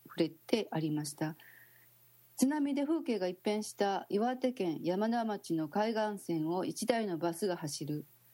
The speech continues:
三陸沿岸四市町の仮設住宅などを定期的に巡回する移動図書館だ。この活動を続けるシャンティ国際ボランティア会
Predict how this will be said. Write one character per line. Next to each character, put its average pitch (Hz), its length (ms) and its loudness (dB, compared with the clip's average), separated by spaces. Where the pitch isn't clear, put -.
三 254 260 4
陸 262 200 0
沿 247 240 2
岸 165 260 0
四 226 260 2
市 - 180 -10
町 208 420 2
の 247 280 2
仮 - 240 -6
設 247 260 2
住 254 200 4
宅 185 220 0
な 165 180 2
ど 170 200 2
を 202 100 0
定 277 260 2
期 - 80 -10
的 277 260 2
に 254 120 2
巡 247 220 2
回 226 260 0
す - 180 -2
る 208 200 2
移 190 40 0
動 240 200 2
図 240 120 -2
書 226 160 0
館 156 260 -2
だ。 135 180 -2
こ 254 140 4
の 277 160 2
活 269 240 0
動 269 140 4
を 254 40 0
続 247 240 0
け 233 160 2
る 226 160 0
シ 269 140 2
ャ 277 80 4
ン 262 80 2
テ 190 140 0
ィ 165 40 0
国 180 200 0
際 214 200 2
ボ 196 120 2
ラ 208 140 2
ン 208 80 -2
テ 202 120 2
ィ 202 60 2
ア 196 40 -2
会 143 340 -2